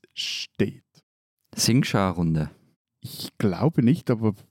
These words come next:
Speaker 1: wer weiß, aber vor allem, ich, ich hoffe, dass sie
Speaker 2: Naja, wenn du jetzt sagst, du singst, dann ist die Bude gleich voll.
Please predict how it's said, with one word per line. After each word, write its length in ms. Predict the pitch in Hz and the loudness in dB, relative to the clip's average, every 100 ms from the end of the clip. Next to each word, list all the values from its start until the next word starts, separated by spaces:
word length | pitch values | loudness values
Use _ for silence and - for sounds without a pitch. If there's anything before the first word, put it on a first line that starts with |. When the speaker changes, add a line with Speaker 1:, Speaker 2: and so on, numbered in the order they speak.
| - | -12
Speaker 1:
wer 580 | - 104 98 90 98 92 | -8 -8 -6 0 2 2
weiß, 320 | 101 123 - | 2 0 2
aber 80 | 110 | -2
vor 180 | - 104 | -2 -2
allem, 320 | 101 104 107 | 0 0 -2
ich, 200 | 110 - | -4 -6
ich 180 | - - | -10 -8
hoffe, 200 | 92 - | -8 -6
dass 200 | 104 92 | -6 0
sie 40 | 110 | 2
Speaker 2:
Naja, 260 | 95 110 | 4 4
wenn 120 | 113 | 4
du 60 | 110 | 2
jetzt 100 | 104 | 2
sagst, 180 | 123 - | 0 -2
du 60 | 104 | -2
singst, 400 | - 113 175 - | 2 4 4 2
dann 80 | |
ist 140 | 139 - | 0 -2
die 60 | |
Bude 280 | 117 139 151 | 0 2 2
gleich 240 | - 135 135 | 2 0 0
voll. 260 | 127 104 | -4 -4